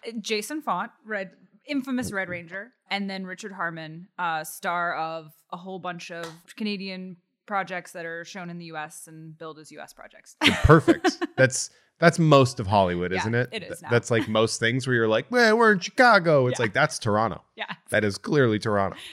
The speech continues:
Speaker 1: There's that famous building. What are you
Speaker 2: Yeah.
Speaker 1: doing? <laughs>
Speaker 2: <laughs> That famous Toronto skyline
Speaker 1: Yeah.
Speaker 2: of New York City.
Speaker 1: <laughs> Exactly.
Speaker 2: So I, you might be the first person <laughs> I've ever had as a guest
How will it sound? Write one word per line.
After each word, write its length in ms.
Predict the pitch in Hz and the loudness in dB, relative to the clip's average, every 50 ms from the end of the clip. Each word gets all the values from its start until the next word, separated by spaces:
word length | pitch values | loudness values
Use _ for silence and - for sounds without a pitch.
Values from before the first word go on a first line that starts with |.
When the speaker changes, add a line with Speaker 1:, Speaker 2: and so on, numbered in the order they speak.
| - | -14
Speaker 1:
There's 200 | - 277 330 320 | -12 -10 -10 -8
that 200 | 339 339 330 - | -8 -8 -8 -8
famous 300 | - 320 311 330 339 311 | -10 -10 -10 -10 -12 -14
building. 360 | 254 277 302 - - 196 196 | -14 -16 -16 -14 -14 -14 -12
What 80 | 208 220 | -12 -12
are 40 | 240 | -12
you 80 | 269 - | -6 0
Speaker 2:
Yeah. 260 | 117 127 120 107 196 | 4 4 4 4 4
Speaker 1:
doing? 140 | 220 277 311 | 2 0 2
<laughs> 520 | - - 359 - - - 359 277 214 - - | 6 6 6 6 6 6 4 4 4 0 -2
Speaker 2:
<laughs> 40 | - | 2
That 200 | 131 127 110 - | 2 2 2 0
famous 540 | - - 160 170 180 180 175 175 151 - - | -2 2 6 6 6 6 6 4 2 0 -2
Toronto 480 | - 165 165 165 160 160 160 160 160 | 0 2 2 4 2 2 2 2 0
skyline 580 | 151 - - - - 139 123 113 104 101 95 92 | 0 -2 -2 2 4 6 6 6 6 4 4 2
Speaker 1:
Yeah. 160 | - - - | 2 2 2
Speaker 2:
of 140 | 101 101 - | 0 0 2
New 140 | 120 127 131 | 4 6 6
York 320 | 135 139 135 131 135 131 | 6 6 6 6 4 2
City. 440 | - - - - 95 85 80 - - - | -2 -6 -6 -4 -4 -6 -6 -8 -12 -12
Speaker 1:
<laughs> 60 | - - | -10 -10
Exactly. 160 | - - - - - _ _ _ | -10 -10 -14 -20 -20 _ _ _
Speaker 2:
So 280 | - - - 190 180 170 | -8 2 6 8 8 8
I, 180 | 147 156 123 120 - - - _ _ _ - - _ _ | 8 6 4 4 0 -4 -6 _ _ _ -20 -20 _ _
you 180 | 135 143 180 247 | 4 6 6 8
might 300 | 320 330 320 311 233 - | 8 8 6 6 6 4
be 100 | 214 196 | 2 2
the 100 | 156 143 | 2 2
first 340 | 123 - 180 175 156 - - | 0 2 2 2 2 2 0
person 340 | - 180 175 156 - - 151 | 0 2 2 2 2 2 2
<laughs> 0 | |
I've 140 | 143 - - | 2 4 4
ever 140 | - - 98 | 0 2 4
had 160 | 104 156 147 | 4 6 6
as 100 | 143 120 | 4 2
a 60 | 123 | -2
guest 300 | 110 113 175 175 147 - | -2 2 4 4 4 4